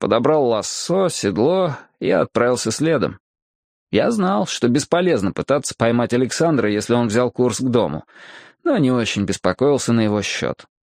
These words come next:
У меня был вполне самостоятельный мул. Сейчас мне нужен был только капитан Кид.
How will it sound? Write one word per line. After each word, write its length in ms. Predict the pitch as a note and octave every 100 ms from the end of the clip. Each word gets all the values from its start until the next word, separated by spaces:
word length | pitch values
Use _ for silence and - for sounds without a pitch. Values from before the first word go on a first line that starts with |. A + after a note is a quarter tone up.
| _ F2
У 20 |
меня 260 | G2+ D#3 F#3
был 260 | G3 G3+
вполне 720 | F3+ - C#4+ A#3+ C3+ A2+ D#3 F#3
самостоятельный 840 | A#2+ G#2+ - E2 A2+ - C3+ D#3
мул. 240 | F3+ - - _ _ _ _ _ _ _ _
Сейчас 520 | - - - A2 C#3+
мне 180 | E3+ F3
нужен 420 | E3+ D#3+ D#3 D3+
был 300 | D3 D3+ C3+ - - -
только 540 | D3+ D#3+ - - C#3+ -
капитан 840 | B2+ A#2 - A#2+ - G#2+ G2+ G2 -
Кид. 560 | - G2 G1+ - -